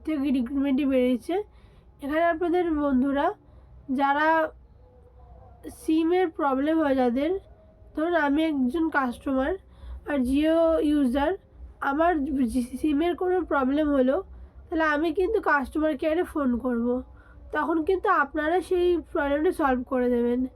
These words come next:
এবং আপ-, ধরুন আমার রিচার্জ শেষ হয়ে যাচ্ছে বা আমি রিচার্জ করছি না বহুদিন ধরে, তখন আপনারা কল করবেন,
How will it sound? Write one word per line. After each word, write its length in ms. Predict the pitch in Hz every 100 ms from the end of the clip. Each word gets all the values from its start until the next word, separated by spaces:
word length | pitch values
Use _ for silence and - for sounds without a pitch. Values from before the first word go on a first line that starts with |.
| - - - - -
এবং 520 | 359 285 320 320 302 339 - -
আপ-, 340 | 277 262 - 311
ধরুন 180 | 302
আমার 300 | 339 320 349
রিচার্জ 300 | 320 262 339
শেষ 260 | 269 311 269
হয়ে 160 | 311 311
যাচ্ছে 600 | 277 262 - 294 294 330 - - - - - -
বা 140 | 294
আমি 300 | 302 302 339
রিচার্জ 380 | 302 269 320 262
করছি 400 | - 302 254 330
না 100 | 320
বহুদিন 540 | 269 294 294 285 285
ধরে, 280 | 262 254 277 349 - - - - -
তখন 260 | 302 381
আপনারা 440 | 349 311 330 320 349
কল 300 | 370 302 285
করবেন, 400 | 294 285 311